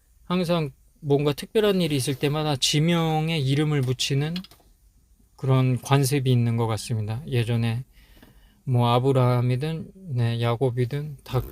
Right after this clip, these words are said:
그래서 이때 이름을, 땅의 이름을 마하나임이라 했는데, 마하나임은 큰 군대란 뜻이랍니다. 대군,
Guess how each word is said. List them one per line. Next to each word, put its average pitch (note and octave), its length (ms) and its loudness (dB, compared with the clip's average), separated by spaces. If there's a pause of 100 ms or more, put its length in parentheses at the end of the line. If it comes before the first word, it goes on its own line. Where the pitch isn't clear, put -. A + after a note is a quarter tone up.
(1300)
그래서 E3 560 2
이때 D#3 380 0
이름을, D#3 760 0
땅의 F3+ 380 0
이름을 D3 260 -2
마하나임이라 C#3 760 0
했는데, C3+ 420 0
마하나임은 D3+ 920 0 (840)
큰 A3 320 0
군대란 C3+ 500 4
뜻이랍니다. A2+ 640 -2
대군, B2+ 440 2